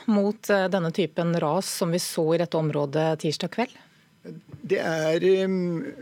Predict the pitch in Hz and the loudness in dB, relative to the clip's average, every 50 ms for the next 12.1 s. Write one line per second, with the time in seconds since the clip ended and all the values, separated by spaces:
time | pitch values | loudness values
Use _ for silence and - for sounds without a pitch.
0 | - - 90 95 104 - 190 185 160 143 135 - - - - 147 147 156 165 170 | -14 -12 -10 -6 -2 0 0 2 2 0 -2 -2 -4 -8 -4 -2 0 2 2 2
1 | - 180 160 - - - 165 135 - 151 147 156 160 143 120 143 240 - - - | 2 0 0 0 -2 -6 -6 -4 -2 0 0 2 0 0 -2 -6 -12 -16 -16 -12
2 | - 214 147 156 147 143 131 - - 147 131 - 143 131 139 127 123 _ - - | -8 -4 -2 -2 -2 -2 -4 -4 -2 -2 -2 -2 -2 -4 -4 -6 -12 _ -18 -20
3 | - - - - - - - 156 - - 160 156 147 135 139 139 151 170 156 131 | -20 -20 -20 -20 -20 -18 -18 -18 -8 -2 0 0 2 2 2 0 0 0 0 0
4 | 143 139 139 143 147 151 151 117 - - _ _ - - - - 143 143 143 131 | 2 2 2 4 2 2 0 0 -4 -8 _ _ -18 -12 -8 -6 -4 -4 -4 -4
5 | - - 160 156 147 - - 185 170 170 170 156 - 123 131 139 143 147 151 151 | -2 -2 -2 -2 -2 -2 -2 0 0 0 0 0 0 0 0 0 0 -2 -2 -2
6 | 143 139 135 - 151 151 156 147 135 120 120 123 165 156 151 139 139 139 135 131 | -2 -2 -2 0 0 0 2 0 0 0 -2 -2 -2 -2 0 0 0 0 2 0
7 | 127 - - 151 147 139 127 - - _ _ - 160 160 147 127 120 120 120 123 | 0 0 -2 -2 -2 -2 -4 -6 -8 _ _ -6 -4 -4 -2 0 0 0 0 0
8 | 147 147 135 147 139 135 - 147 143 139 135 135 131 127 127 165 190 208 - - | 0 0 0 0 -2 0 0 0 0 0 0 0 0 -2 0 -2 -2 -2 -4 -8
9 | - - - - - - - - - 147 139 127 - 156 143 131 - - - 156 | -12 -20 -20 -20 -20 -18 -12 -6 -4 -2 -2 0 0 0 0 -2 -4 -6 -4 -2
10 | 147 143 123 - 156 151 147 143 127 120 117 120 - 139 127 123 120 131 135 143 | -2 -2 -2 -2 -2 -2 0 0 -2 -2 -4 -4 -4 -2 -2 0 -2 -2 -2 -2
11 | 139 127 151 139 135 123 - - 151 151 147 147 143 143 143 135 113 110 113 123 | -4 -4 -4 -4 -4 -4 -6 -6 -4 -4 -4 -2 -2 0 0 0 -2 -2 -2 -4
12 | 131 139 | -4 -4